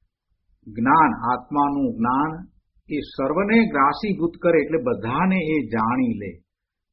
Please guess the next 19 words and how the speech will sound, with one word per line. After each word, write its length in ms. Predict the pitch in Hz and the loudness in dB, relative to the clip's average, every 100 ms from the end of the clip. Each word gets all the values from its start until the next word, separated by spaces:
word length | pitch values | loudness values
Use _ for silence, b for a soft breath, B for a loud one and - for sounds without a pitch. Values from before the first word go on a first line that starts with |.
| _ _ _ _ _ - | _ _ _ _ _ -14
જ્ઞેય 460 | 110 123 151 185 202 | -4 0 2 2 4
માત્રને 680 | 160 151 147 185 196 196 | 6 4 4 -2 0 -2
જાણી 400 | 143 135 131 175 | -2 0 0 -2
શકે 560 | 180 151 - 156 156 147 | -4 -6 -6 -6 -6 -4
એવું 420 | 135 156 185 131 | -4 -2 -4 -4
આ 160 | 131 139 123 | -4 -4 -4
આત્માનું 640 | 107 - 117 120 127 117 | -6 -8 -8 -6 -6 -8
જ્ઞાન 400 | 110 131 175 160 | -4 -4 -4 -6
છે, 340 | - 120 160 - | -8 -10 -10 -14
એટલે 280 | 127 147 160 | -14 -10 -10
કે 200 | - 160 151 | -8 -8 -8
એ 200 | 156 170 | -8 -8
સર્વને 640 | - 117 120 143 151 175 160 | -8 -6 -6 -6 -8 -8 -8
ગ્રાસીભૂત 800 | 113 104 117 - 143 110 110 120 | -8 -8 -8 -8 -8 -8 -12 -10
કરે, 220 | 127 101 | -10 -8
પોતાના 800 | 92 120 120 127 135 131 147 175 | -10 -12 -12 -6 -4 -2 -4 -6
જ્ઞાનમાં 840 | 127 104 107 117 143 143 131 160 190 _ _ _ _ - - | -10 -12 -10 -8 -8 -6 -6 -6 -10 _ _ _ _ -20 -18
બધાને 640 | - 107 113 143 151 127 - | -12 -8 -4 -2 -2 -4 -4
પકડે, 420 | 165 - 101 | -8 -8 -18